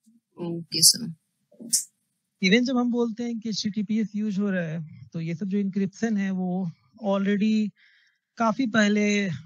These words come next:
Speaker 2: यूएसए वगैरह में, Russia वगैरह, China वगैरह में break किया जा चुका होता है और government already monitor कर रही होती है, कर सकती होती है। Mostly,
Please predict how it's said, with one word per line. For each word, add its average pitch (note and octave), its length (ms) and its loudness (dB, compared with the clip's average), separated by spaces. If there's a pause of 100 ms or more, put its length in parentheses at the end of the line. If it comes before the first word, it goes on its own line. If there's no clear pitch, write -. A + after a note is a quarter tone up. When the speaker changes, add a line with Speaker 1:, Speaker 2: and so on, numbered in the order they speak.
(120)
Speaker 2:
यूएसए F3 320 -4
वगैरह F3+ 360 -4
में, F3 240 -4
Russia D#3+ 340 -8
वगैरह, D#3+ 320 -6
China D#3 320 -6
वगैरह D3+ 280 -6
में D3+ 220 -8
break C#3+ 280 -8
किया D3+ 140 -6
जा D3 140 -6
चुका C#3+ 240 -8
होता C3+ 520 -6
है D3 60 -6
और B2 460 -6 (280)
government C3 500 -6 (500)
already D3 540 0 (140)
monitor C3+ 360 -6
कर D3+ 180 -4
रही D3 200 -6
होती B2 340 -6
है, A#2+ 220 -10 (120)
कर C3 140 -8
सकती A#2+ 280 -10
होती B2 340 -8
है। D3 120 -8 (1500)
Mostly, G3+ 480 2